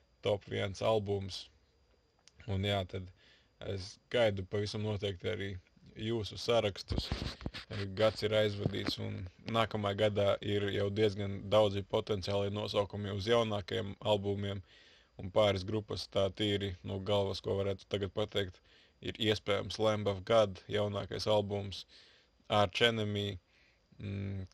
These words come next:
Cattle Decapitation laikam bija, Gojira, Whitechapel un, e, visādas citas grupas, kas tagad varbūt nav svarīgi, e,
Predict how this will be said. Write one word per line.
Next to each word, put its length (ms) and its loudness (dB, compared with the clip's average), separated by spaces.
Cattle 360 2
Decapitation 880 2
laikam 400 0
bija, 340 2
Gojira, 720 2
Whitechapel 1300 2
un, 380 -4
e, 280 -4
visādas 500 2
citas 320 0
grupas, 400 2
kas 380 0
tagad 340 2
varbūt 320 -2
nav 160 -2
svarīgi, 480 2
e, 320 0